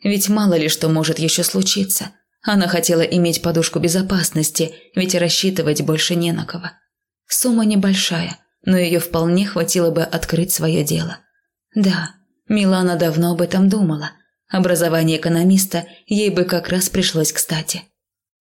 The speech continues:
Но она не закончила вуз и уехала с Мишей.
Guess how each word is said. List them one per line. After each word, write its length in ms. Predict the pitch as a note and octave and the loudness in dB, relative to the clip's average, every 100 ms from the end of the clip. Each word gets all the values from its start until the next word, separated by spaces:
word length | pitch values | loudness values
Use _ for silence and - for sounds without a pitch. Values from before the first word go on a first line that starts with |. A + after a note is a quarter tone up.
| _ - | _ -2
Но 160 | B3 B3 | 0 2
она 220 | A#3 A3+ | 2 4
не 100 | F#3+ | 2
закончила 640 | F3+ E3+ F#3 D#3+ F3 E3 | 2 0 0 0 0 0
вуз 320 | D#3+ F#3 - - | 2 0 0 0
и 100 | F3 | 0
уехала 480 | D#3 D#3+ D#3 E3+ | 0 -2 -2 0
с 120 | E3 - | 0 0
Мишей. 500 | E3+ E3 - F#3 | -2 -2 -6 -12